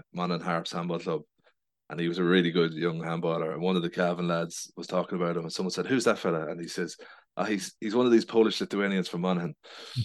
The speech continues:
<laughs> I'm gonna say K-, Christian is one of these Kermits from Ramor. Uh, uh, we'll have to nail down exactly which Kermit he is, but I think he, I think that's who he is. So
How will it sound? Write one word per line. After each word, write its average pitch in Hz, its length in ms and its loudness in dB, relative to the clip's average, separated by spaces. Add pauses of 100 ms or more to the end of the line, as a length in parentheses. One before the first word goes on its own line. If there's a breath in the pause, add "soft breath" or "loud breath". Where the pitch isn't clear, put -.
(100)
<laughs> - 380 4
I'm - 1500 4
gonna 131 180 10
say 131 200 8
K-, - 320 2
Christian 127 380 6
is 113 120 4
one 110 120 8
of 107 60 6
these 110 180 4
Kermits 110 380 2
from 95 100 -6
Ramor. 92 520 0
Uh, 90 300 -4
uh, 85 280 -2
we'll 92 180 0
have 98 160 4
to 95 200 2 (360)
nail 101 200 4
down 95 180 8
exactly 95 380 2
which 92 200 -2
Kermit 90 280 2
he 87 60 4
is, 82 120 2
but 85 180 2
I - 40 0
think 95 200 -6
he, 92 180 -4
I - 60 -6
think 98 200 -2
that's 95 180 2
who 95 100 2
he 87 120 6
is. 82 160 0
So 90 140 -2